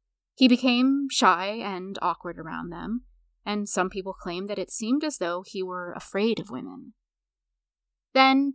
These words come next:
to further compound his confusion over the opposite sex, his mother died while he was young,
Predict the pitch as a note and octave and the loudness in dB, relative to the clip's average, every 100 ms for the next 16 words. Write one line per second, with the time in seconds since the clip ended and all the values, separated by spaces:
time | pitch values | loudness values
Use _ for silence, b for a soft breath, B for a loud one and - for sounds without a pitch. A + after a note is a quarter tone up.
0 | - A3+ A3+ A#3 A3 - A#3 G#3 G3 G#3+ | -2 -2 -6 -10 -8 2 4 4 -2 -4
1 | - E3+ F3 D#3 F3 F3+ - G3 F3 E3 | -4 -4 -4 -6 -6 -10 -8 -8 -6 -6
2 | F3 F3 D#3+ F3 G#3+ E3+ G3+ - C#4 - | -6 -8 -10 -8 -8 -8 -8 -6 -6 -6
3 | - - - - - _ _ _ _ _ | -8 -12 -16 -16 -16 _ _ _ _ _
4 | _ C4+ B3+ C4+ D4+ C4+ G3+ G3 G#3 G#3 | _ 6 8 6 6 2 0 -2 -4 -4
5 | F3 F#3+ F#3+ E3+ F3+ F#3 G3+ G3 - G#3 | -4 -4 -10 -14 -12 -8 -6 -6 -8 -14